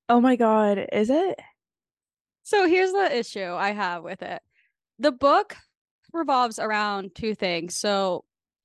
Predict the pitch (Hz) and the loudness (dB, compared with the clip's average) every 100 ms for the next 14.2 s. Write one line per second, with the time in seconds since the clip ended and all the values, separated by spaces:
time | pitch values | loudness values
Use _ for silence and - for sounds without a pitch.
0 | 202 - 240 247 294 311 320 302 277 - | -18 -6 -4 0 0 2 0 -2 -10 -6
1 | 233 226 220 - - _ _ _ 214 202 | -2 -2 -4 -8 -18 _ _ _ -4 -2
2 | 165 160 175 208 262 269 - 196 196 214 | -2 -2 0 0 -2 -6 -8 -8 -6 -8
3 | 208 202 196 185 185 196 220 226 214 196 | -6 -6 -4 -6 -6 -6 -6 -4 -4 -4
4 | 190 - 202 220 240 190 180 190 196 185 | -6 -4 -4 -2 -2 -2 -2 -4 -2 -2
5 | 180 - 175 - 170 175 185 170 160 165 | -2 -4 -6 -4 -4 -2 -4 -4 -4 -4
6 | 247 - _ _ - 196 190 - 196 190 | -4 -8 _ _ -4 -2 -2 -4 -4 -4
7 | 185 208 208 226 220 190 190 - 185 - | -4 -4 -2 -2 -2 -4 -4 -6 -10 -6
8 | 190 185 185 - - 196 196 220 226 - | -2 -2 -4 -8 -2 0 2 0 -4 -8
9 | 214 196 196 190 202 190 180 196 - - | -6 -4 -4 -4 -4 -4 -6 -8 -10 -8
10 | 185 185 180 - 185 180 180 165 165 170 | -8 -8 -12 -10 -6 -4 -4 -6 -6 -6
11 | 165 175 170 170 - 175 170 185 156 165 | -8 -8 -8 -10 -8 -6 -6 -8 -8 -6
12 | 180 156 - - - - 180 143 - - | -6 -6 -10 -14 -16 -14 -14 -14 -14 -10
13 | 82 - 175 190 185 - 190 175 170 - | -8 -8 -8 -4 -4 -2 -8 -8 -8 -4
14 | - | -2